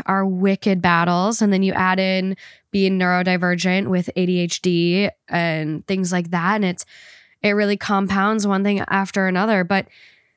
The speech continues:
I think he just really needs to take time to focus on himself and figure out what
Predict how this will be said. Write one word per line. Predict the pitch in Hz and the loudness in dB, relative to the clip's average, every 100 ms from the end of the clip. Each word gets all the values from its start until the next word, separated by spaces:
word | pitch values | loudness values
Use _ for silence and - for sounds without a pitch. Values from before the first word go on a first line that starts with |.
| _ _ - | _ _ 0
I | 262 | 2
think | 302 311 | 2 0
he | 359 | 0
just | 285 285 220 | 2 0 0
really | 196 202 220 262 | 0 2 2 2
needs | 220 202 | 0 -2
to | - 208 | -2 -2
take | 208 185 | 0 -2
time | - 180 165 190 240 | -4 -2 0 -2 -2
to | 208 | -2
focus | - 180 196 190 | -2 -2 0 0
on | 180 | 0
himself | 175 185 175 - 180 185 247 311 - - _ | 2 0 0 0 0 0 -2 -4 -12 -20 _
and | 202 196 190 190 - | 0 0 0 -2 -4
figure | - - 208 226 | -6 -4 -2 0
out | 220 208 202 - _ _ _ _ | 0 2 0 -4 _ _ _ _
what | - 208 196 190 208 233 | -6 -2 2 2 2 -2